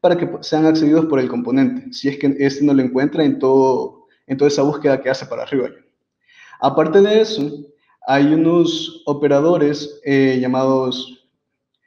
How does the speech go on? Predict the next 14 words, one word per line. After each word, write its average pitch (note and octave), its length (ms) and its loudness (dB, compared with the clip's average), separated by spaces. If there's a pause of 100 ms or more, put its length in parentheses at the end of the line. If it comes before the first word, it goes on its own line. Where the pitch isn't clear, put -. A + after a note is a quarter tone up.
(140)
operadores C3+ 480 0
de D#3+ 60 2
resolución E3+ 800 -6
o C#3 80 -6
modificadores C#3 520 0
de D3+ 80 0
resolución, E3+ 640 -6 (280)
los D3 200 -2
cuales D#3+ 340 2
me F3 180 0
dicen D3+ 640 -4
o C#3 280 2
me C#3+ 80 6
ayudan, D#3 420 0